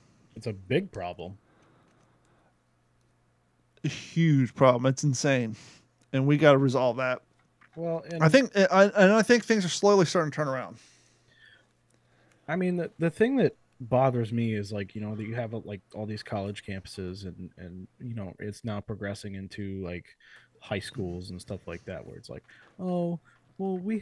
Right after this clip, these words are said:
Speaker 1: have a safe space for you, and anytime you need it, you can go there."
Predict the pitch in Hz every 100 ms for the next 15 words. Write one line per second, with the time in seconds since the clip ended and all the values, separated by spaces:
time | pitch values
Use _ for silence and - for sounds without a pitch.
0 | - 208 165 - - 190 185 - - 143
1 | 135 - - 143 127 123 123 127 - 165
2 | 220 - 220 202 202 196 190 175 - 180
3 | - 175 156 170 175 147 110 101